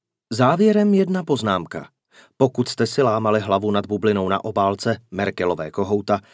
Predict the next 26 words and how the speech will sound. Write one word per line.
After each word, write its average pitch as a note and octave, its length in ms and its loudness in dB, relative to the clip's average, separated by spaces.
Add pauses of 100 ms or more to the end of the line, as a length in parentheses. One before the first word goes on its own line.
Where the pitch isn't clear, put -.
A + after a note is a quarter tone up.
(220)
věřte E3 360 0
tomu, F3 260 0
že F3 120 -4
jste E3+ 180 -2
nebyli D#3+ 280 -2
sami. G2 320 -6 (260)
Bouřlivá A#2 500 4
debata A2 380 0
proběhla G#2+ 520 0
i A#2+ 120 -4
uvnitř A2 420 -6
redakce. G2+ 540 -4 (600)
„Jde B2+ 300 0
o F3 120 -2
Sokratova E3 600 -2
slova, D#3+ 340 -2
jež G#2 220 -2
vyřkl A2 320 -4
předtím, B2 520 -4
než G#2+ 160 -4
vypil A2 280 -4
jed B2 280 -4
a C3+ 80 -6
skonal. G2 500 -8 (800)
Kryto, D#3 440 -4 (400)
dlužím C3+ 360 -2